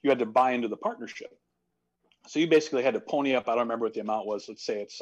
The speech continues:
I'm gonna make up a number. Let's say it's fifty thousand dollars. You have to buy into the membership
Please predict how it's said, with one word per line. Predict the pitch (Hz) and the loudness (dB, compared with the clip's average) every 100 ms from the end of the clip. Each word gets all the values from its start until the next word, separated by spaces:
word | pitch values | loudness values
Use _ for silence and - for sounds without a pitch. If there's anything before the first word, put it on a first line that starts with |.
| - | -10
I'm | |
gonna | 117 | -8
make | 107 104 | -8 -8
up | 110 | -10
a | - | -12
number. | 104 101 101 | -14 -12 -10
Let's | 113 | -10
say | - | -8
it's | 107 | -8
fifty | - 156 143 | -4 -4 -4
thousand | 120 110 104 | -2 -4 -4
dollars. | 98 92 85 - _ _ _ - | -10 -10 -12 -20 _ _ _ -2
You | 135 | -2
have | - | 0
to | |
buy | 107 117 127 | -4 -4 -4
into | 143 143 | -2 -2
the | 117 | -2
membership | 110 120 117 - 107 | -4 -4 -4 -4 -4